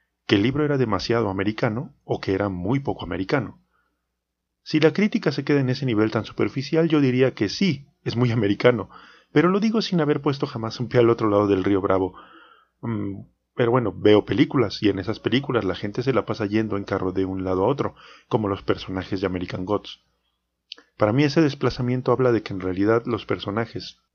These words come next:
principales, secu-, secundarios o terciarios, en realidad nunca dejaron de migrar,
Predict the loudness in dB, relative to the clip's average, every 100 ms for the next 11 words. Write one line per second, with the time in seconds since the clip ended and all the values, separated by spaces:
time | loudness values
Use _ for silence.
0 | -14 -12 -8 4 6 6 2 -4 -10 -10
1 | -10 -8 -2 2 2 2 -6 -4 0 2
2 | 0 -4 -20 -20 -10 -4 0 2 2 2
3 | 0 0 0 -2 -2 -4 -4 -4 0 -2
4 | -2